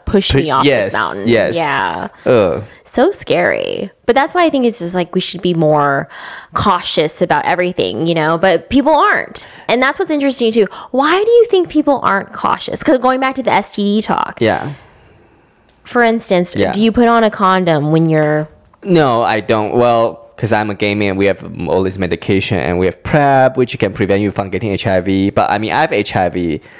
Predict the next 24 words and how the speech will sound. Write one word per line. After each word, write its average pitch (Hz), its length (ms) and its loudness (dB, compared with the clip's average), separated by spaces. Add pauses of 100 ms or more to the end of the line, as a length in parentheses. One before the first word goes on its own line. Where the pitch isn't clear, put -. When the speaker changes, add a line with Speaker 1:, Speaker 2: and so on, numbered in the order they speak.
(300)
Speaker 2:
I 101 320 -2 (100)
was 185 340 4
on 117 140 -2
prep, 64 380 -2
but 101 200 0
when 104 100 -4
I 95 120 0
got 101 240 -2
H 170 180 0
I 117 140 2
V, 95 200 -2
I 90 200 2
was 95 260 0
not 104 320 -2
on - 100 -12
prep. - 220 -2
That 92 100 0
is 98 200 0
why 95 140 2
I 80 140 -4 (120)
got - 200 0
H - 160 -6
I 57 140 -2
V. 60 220 -8